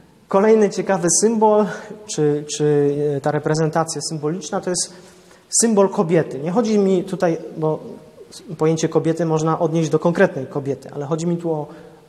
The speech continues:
kobietę przez duże K, jako pewien, pewien obraz. I wydaje mi się, że każdy mężczyzna taki obraz ma i o tym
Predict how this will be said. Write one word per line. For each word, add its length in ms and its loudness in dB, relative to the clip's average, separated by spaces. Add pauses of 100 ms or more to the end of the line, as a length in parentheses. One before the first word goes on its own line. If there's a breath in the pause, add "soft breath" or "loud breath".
(140)
kobietę 360 2
przez 260 -2
duże 240 4
K, 220 -2
jako 240 -8
pewien, 360 -4 (540 loud breath)
pewien 360 2
obraz. 400 4 (580 loud breath)
I 100 -4
wydaje 260 2
mi 80 2
się, 100 2
że 80 0
każdy 300 2
mężczyzna 680 2
taki 260 0
obraz 300 4
ma 180 -2
i 100 0
o 40 0
tym 140 0